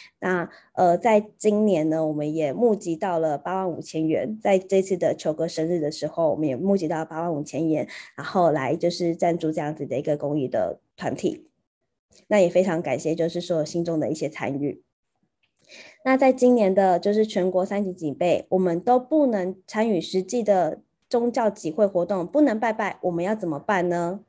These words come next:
我想要跟神明告，禀告我的困扰，我可以怎么做呢？我相信这个是大家最想要知道的，也是在最后呢，想要跟大家来分享，在这段期间，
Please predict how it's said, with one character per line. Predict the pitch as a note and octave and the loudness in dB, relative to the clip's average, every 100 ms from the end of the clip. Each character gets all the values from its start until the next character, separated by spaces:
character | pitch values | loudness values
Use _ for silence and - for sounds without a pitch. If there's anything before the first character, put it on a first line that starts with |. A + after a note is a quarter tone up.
| _ _ _ _ _ _ _ | _ _ _ _ _ _ _
我 | - D4+ | 4 4
想 | D#4 B3+ | 6 4
要 | D4 | 4
跟 | C4+ C#4 D4 | 4 4 2
神 | - A3 | 2 2
明 | A3 G#3 G#3+ | 2 0 -4
告， | G#3+ C4 A3 G3 F#3+ - _ - | -2 0 2 0 -6 -12 _ -4
禀 | G3 | -2
告 | C#4 C4+ | 0 2
我 | G3 | 2
的 | F#3+ G3 | 0 -2
困 | - B3+ G3+ | 0 0 0
扰， | D#3+ - | -4 -6
我 | F#3 | -6
可 | F#3 C4 | 0 2
以 | C#4 | 2
怎 | A3+ | 0
么 | F3 E3 | -2 -4
做 | - G#3+ F#3 | -2 2 2
呢？ | E3+ D#3+ E3 G3+ _ _ _ - | 0 -2 -4 -8 _ _ _ -4
我 | |
相 | G#3 A3+ | 0 2
信 | C4 A3+ | 4 4
这 | B3 | 4
个 | G#3+ | 4
是 | A3 | 4
大 | A3 G#3 | 2 0
家 | G3+ G3 | 0 0
最 | G#3 | 0
想 | F#3 C3+ | -2 -4
要 | D#3 | -10
知 | - D#3 | -8 -4
道 | E3+ C#3+ | 0 0
的， | A2+ - - _ _ | 0 -2 -6 _ _
也 | F3 | -2
是 | A3+ | 0
在 | A#3 A#3 | 2 2
最 | A3+ A#3+ G#3 | 2 2 4
后 | G#3+ G3 | 6 4
呢， | F3+ | 2
想 | F#3+ E3 | 0 -4
要 | |
跟 | F3 F#3+ | -2 -2
大 | G3 | -2
家 | G3+ F3+ | 0 0
来 | F3 | 0
分 | E3 F3+ | -2 -4
享， | F#3 D#3 - | -4 -8 0
在 | G#3+ | 2
这 | A#3 | 4
段 | B3+ C4 | 4 2
期 | B3 F#3 | 0 -4
间， | - G3 G3 | 0 2 2